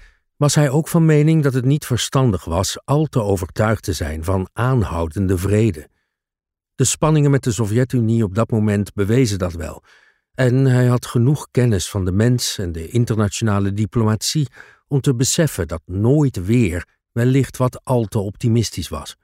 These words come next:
Het kwaad kon wortelen op de onopvallendste plekjes en jarenlang ongehinderd woekeren,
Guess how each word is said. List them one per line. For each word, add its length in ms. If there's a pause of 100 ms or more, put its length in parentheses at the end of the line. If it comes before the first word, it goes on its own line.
(960)
Het 220
kwaad 480
kon 320
wortelen 440
op 160
de 200
onopvallendste 880
plekjes 560 (380)
en 180
jarenlang 680
ongehinderd 680
woekeren, 460